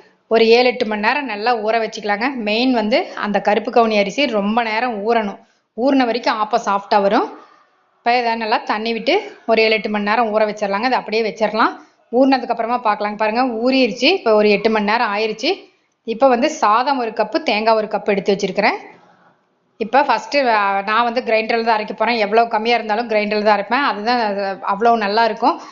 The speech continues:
மிக்சியில போட்டா உங்களுக்கு சரி வராது. இப்ப உப்பு, சர்க்கரையும் சேர்த்திட்டேன். இதோட தேங்காய், அந்த, அ, பாயில்டு ரைஸும் ஒண்ணா போட்டு நம்ம அரைச்சு எடுத்துக்கலாங்க ஃபர்ஸ்ட். ஏன்னா அந்த தேங்காய் கொஞ்சமாவது மையணும் அதுக்காக. இப்ப அரைச்ச,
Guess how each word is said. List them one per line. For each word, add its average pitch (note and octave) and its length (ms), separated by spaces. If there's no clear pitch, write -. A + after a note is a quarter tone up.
மிக்சியில C4 320
போட்டா A3 200
உங்களுக்கு A#3 240
சரி A3+ 180
வராது. A#3 240
இப்ப G#3+ 180
உப்பு, G#3+ 320
சர்க்கரையும் A#3+ 560
சேர்த்திட்டேன். A3+ 460
இதோட A#3 360
தேங்காய், A#3 460
அந்த, G#3 320
அ, A3+ 420
பாயில்டு A3 340
ரைஸும் A3 400
ஒண்ணா A3 280
போட்டு G#3+ 220
நம்ம G#3+ 220
அரைச்சு G#3 160
எடுத்துக்கலாங்க G3+ 600
ஃபர்ஸ்ட். G#3 340
ஏன்னா G#3 100
அந்த G#3 260
தேங்காய் A3+ 400
கொஞ்சமாவது G#3 480
மையணும் G3+ 380
அதுக்காக. G3 480
இப்ப A3+ 280
அரைச்ச, A#3 260